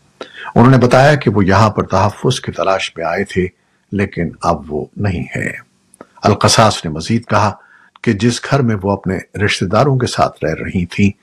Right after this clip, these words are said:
اس پر بھی بمباری کی گئی اور یہ گاڑی ان کی تیسری پناہ گاہ ہے۔ جنوبی لبنان میں ایک کار پر اسرائیلی حملے میں تین بچے اور ان کی دادی ہلاک ہو گئے۔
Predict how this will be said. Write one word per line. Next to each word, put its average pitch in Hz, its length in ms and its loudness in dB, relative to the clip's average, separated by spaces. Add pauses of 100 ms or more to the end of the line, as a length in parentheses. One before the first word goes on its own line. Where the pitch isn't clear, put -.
(340)
اس - 220 0
پر 104 140 2
بھی 87 300 0
بمباری 80 480 0
کی - 280 -10
گئی - 220 -8 (760)
اور 95 100 4
یہ 101 220 6
گاڑی 110 360 6 (160)
ان 95 200 -2
کی 82 240 -2 (280)
تیسری 98 500 0 (200)
پناہ 78 220 0 (100)
گاہ 65 140 -4 (120)
ہے۔ - 320 -14 (2250)
جنوبی 175 340 6
لبنان 156 520 4
میں 71 320 -6
ایک 117 240 -2
کار 131 220 4
پر 147 220 -2
اسرائیلی 110 580 -2
حملے 117 280 2
میں 104 160 -2 (180)
تین 135 220 2
بچے 110 420 -2
اور 117 520 0
ان 101 140 -4
کی 95 140 -4
دادی 90 360 -2 (120)
ہلاک 95 340 -4
ہو 73 40 -10
گئے۔ - 260 -14